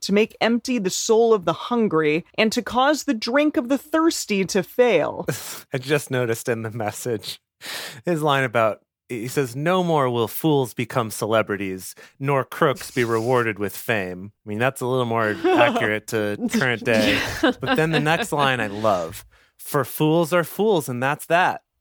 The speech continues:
Speaker 2: <laughs>
Speaker 3: I,
Speaker 1: It's
Speaker 3: I
Speaker 1: true.
Speaker 3: mean, she's not wrong.
Speaker 1: Yeah.
Speaker 3: That's that.
Speaker 1: Mm-hmm.
Speaker 3: That's it, and that's all.
Speaker 1: Mm-hmm. All right. "The instruments of the churl," <laughs> I was gonna say church, but it's, it's churl,
Speaker 2: Okay.
Speaker 1: "are evil.
Speaker 2: Mm.
Speaker 1: He devises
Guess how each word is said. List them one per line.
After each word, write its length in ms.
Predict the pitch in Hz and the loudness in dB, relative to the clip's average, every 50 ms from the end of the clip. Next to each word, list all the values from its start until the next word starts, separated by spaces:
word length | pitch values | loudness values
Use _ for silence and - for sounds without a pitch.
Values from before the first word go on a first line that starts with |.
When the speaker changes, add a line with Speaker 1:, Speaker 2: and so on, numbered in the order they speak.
| _ _ - | _ _ -10
Speaker 2:
<laughs> 20 | - - - - - - - - - - - - - - - - _ - | -8 -6 -6 -6 -8 -8 -10 -12 -14 -16 -18 -20 -20 -20 -20 -14 _ -6
Speaker 3:
I, 140 | 254 208 277 | -4 -4 -2
Speaker 1:
It's 120 | - 247 | 0 2
Speaker 3:
I 80 | 247 269 | 2 4
Speaker 1:
true. 160 | 294 220 196 185 | 6 6 6 4
Speaker 3:
mean, 80 | 175 | 2
she's 240 | 180 170 - 294 269 262 | 0 -2 -8 -6 0 4
not 260 | 311 370 330 226 214 | 4 4 4 4 4
wrong. 260 | 247 320 370 381 381 | 4 6 6 6 6
Speaker 1:
Yeah. 160 | 202 190 170 - | 6 4 2 2
Speaker 3:
That's 240 | - 233 285 330 - | 0 0 0 0 2
that. 320 | - 359 392 440 - 349 214 | 4 4 6 6 6 4 4
Speaker 1:
Mm-hmm. 440 | 196 190 196 202 208 202 208 220 247 | 2 0 0 0 0 0 0 0 2
Speaker 3:
That's 240 | 233 277 311 311 - | 2 2 2 2 2
it, 80 | 370 359 | 0 2
and 100 | 330 339 | 4 4
that's 200 | 370 370 370 370 | 4 4 4 6
all. 300 | 381 403 440 415 277 208 | 6 8 8 8 6 4
Speaker 1:
Mm-hmm. 920 | 202 196 196 196 208 214 208 208 220 277 269 127 - - 131 127 - - 180 | 2 -2 -2 -2 0 0 0 0 0 0 0 -2 -4 -2 -2 -2 0 2 4
All 100 | 196 190 | 4 6
right. 280 | 175 160 147 143 - - - - _ - | 6 6 4 2 -2 -6 -12 -18 _ -6
"The 200 | 175 175 220 220 | -2 0 0 2
instruments 680 | - - 254 262 262 - - 311 285 285 285 277 - | 2 2 2 2 2 0 0 2 2 2 2 0 2
of 140 | 262 220 170 | 2 2 2
the 80 | 190 160 | 2 -2
churl," 1000 | - - - - 233 208 208 202 190 185 180 160 151 151 151 151 151 156 160 - - 214 - - | -2 -2 0 2 4 4 6 6 4 4 4 4 4 4 4 4 2 2 0 -2 -6 -8 -8 -8
<laughs> 200 | - - - - | -14 -10 -2 2
I 100 | 262 226 | 2 4
was 160 | 240 240 - | 4 2 2
gonna 200 | - 359 339 277 | 2 4 4 4
say 260 | 277 - - 381 339 - | 2 4 4 4 4 4
church, 600 | - - - - - 247 202 226 262 - - - - | 2 -2 -4 2 4 4 6 4 4 2 -2 -4 0
but 160 | 240 202 185 | 2 2 4
it's, 320 | 190 185 135 - - - - 349 381 392 539 508 - - - - 294 311 349 - _ _ | 2 0 0 -4 -10 -6 -2 -2 0 0 -2 -6 -8 -10 -8 -6 -6 -6 -6 -10 _ _
it's 280 | - 185 - - - - - 453 494 494 | -2 -2 -2 -2 -6 -8 -4 -2 -2 0
churl, 340 | 165 147 - - 156 151 - - | 0 0 0 0 0 0 -2 -4
Speaker 2:
Okay. 320 | 131 120 - 127 110 107 117 135 | -8 -4 0 0 2 2 2 4
Speaker 1:
"are 160 | 220 226 240 | 4 4 4
evil. 520 | 240 247 240 240 214 175 190 185 180 185 | 4 2 2 2 4 4 4 4 4 4
Speaker 2:
Mm. 500 | 226 214 180 - 139 135 123 110 101 95 - | 2 0 0 0 0 0 0 0 -4 -6 -8
Speaker 1:
He 180 | - - 240 240 | -2 2 2 2
devises 760 | 202 247 233 190 220 214 226 240 233 247 262 254 233 214 | 4 4 2 4 4 4 4 4 2 2 0 0 0 -2